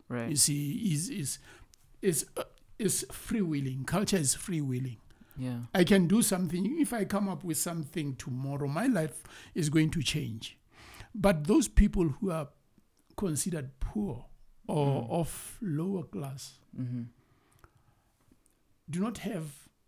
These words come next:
Speaker 2: opportunities to see themselves somewhere. And that is why they
Speaker 1: Mm.
Speaker 2: might not even see their children to go somewhere.
Speaker 1: But then
Speaker 2: Uh,
Speaker 1: why have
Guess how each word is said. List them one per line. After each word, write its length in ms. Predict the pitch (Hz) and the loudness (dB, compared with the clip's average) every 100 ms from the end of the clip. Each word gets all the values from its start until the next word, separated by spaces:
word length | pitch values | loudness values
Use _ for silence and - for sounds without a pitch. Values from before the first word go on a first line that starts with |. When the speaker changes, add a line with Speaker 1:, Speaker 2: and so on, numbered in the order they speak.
| _ _ | _ _
Speaker 2:
opportunities 1040 | 175 139 143 - 185 151 170 123 - - - _ _ _ _ _ _ _ _ _ _ | -8 -6 -4 0 0 0 -6 -8 -10 -16 -20 _ _ _ _ _ _ _ _ _ _
to 160 | - 196 | -4 0
see 220 | - 196 | 4 6
themselves 600 | 180 156 143 180 165 135 | 6 4 4 2 0 -2
somewhere. 840 | - - 156 143 143 139 139 104 - - _ _ - _ _ _ - _ - | -2 -2 -4 -4 -2 -2 -2 -6 -14 -20 _ _ -20 _ _ _ -20 _ 0
And 220 | 170 160 | 2 6
that 160 | 185 247 | 6 6
is 140 | 175 | 4
why 200 | 180 196 | 2 4
they 180 | 196 180 | 4 2
Speaker 1:
Mm. 80 | 170 | 0
Speaker 2:
might 440 | 160 156 147 143 | -2 -2 -2 -2
not 280 | 202 185 208 | 0 0 0
even 300 | 247 180 175 | -2 -2 0
see 560 | 143 - - 208 170 180 _ | 2 2 4 2 0 -6 _
their 300 | - 156 160 | -8 -4 -4
children 720 | 147 - - 151 131 131 110 - - _ _ _ _ _ _ _ _ _ _ _ _ _ | -4 -6 -4 -4 -4 -6 -10 -14 -20 _ _ _ _ _ _ _ _ _ _ _ _ _
to 120 | - 175 | -12 -10
go 400 | 151 151 147 196 - - | -8 -8 -10 -14 -18 -8
somewhere. 680 | - 170 143 135 131 110 - _ _ _ _ _ _ _ _ _ _ _ _ _ _ _ _ _ - - - - - - - | -4 -4 -6 -8 -12 -16 -20 _ _ _ _ _ _ _ _ _ _ _ _ _ _ _ _ _ -20 -20 -20 -20 -18 -18 -6
Speaker 1:
But 120 | 156 156 | -2 4
then 160 | 160 | 6
Speaker 2:
Uh, 40 | 147 | 6
Speaker 1:
why 160 | 147 | 4
have 360 | 151 147 123 | 4 2 -2